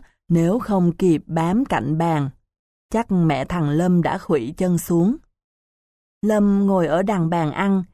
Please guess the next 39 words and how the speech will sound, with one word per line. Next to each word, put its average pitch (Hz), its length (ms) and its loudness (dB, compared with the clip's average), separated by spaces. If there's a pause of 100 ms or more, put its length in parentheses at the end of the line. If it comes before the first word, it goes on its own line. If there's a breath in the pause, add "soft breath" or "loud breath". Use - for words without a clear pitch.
(240)
nghe 185 320 0
mẹ 139 280 -2
nó 160 420 0
nói 190 320 0
tới 202 160 -2
câu 180 260 0
thứ 185 200 -2
hai, 180 400 0 (320)
đã 151 180 0
biết 220 360 0
có 196 300 0
bằng 165 300 -2
hữu 143 280 -2
võ 202 220 -4
Lâm 190 260 2
tìm 160 320 0
mình. 151 240 0 (1000)
Nó 165 120 -2
quýnh 185 300 0
quýu 185 400 2
phóng 196 320 -2
lại 143 340 -2
chỗ 135 300 -2
giá 185 280 0
đỡ 160 200 -2
điện 165 300 -4
thoại, 135 360 -6 (460)
kịp 190 220 2
giữ 151 200 -2
lưng 202 320 0
mẹ 127 200 -2
nó, 165 340 0 (260)
rối 160 260 0
rít. 226 220 0 (1080)
Bạn 202 300 0
con 247 400 2
tìm 208 220 4
con 254 340 2
đó. 311 280 2